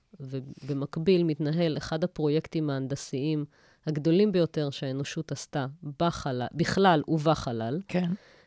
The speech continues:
Speaker 1: תחנת החלל הבינלאומית, ששותפות לה שש עשרה מדינות, פרויקט הנדסי מורכב,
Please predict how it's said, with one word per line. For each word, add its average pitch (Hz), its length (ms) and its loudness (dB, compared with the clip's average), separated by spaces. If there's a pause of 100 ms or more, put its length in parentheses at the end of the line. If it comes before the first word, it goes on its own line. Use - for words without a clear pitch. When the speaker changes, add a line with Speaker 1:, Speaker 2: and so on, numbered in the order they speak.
Speaker 1:
תחנת 196 380 4
החלל 165 320 4
הבינלאומית, 143 800 2
ששותפות 175 680 -2
לה 180 100 2
שש - 300 0
עשרה - 300 -2
מדינות, 131 520 -2
פרויקט 180 380 0
הנדסי 170 580 2
מורכב, 175 640 2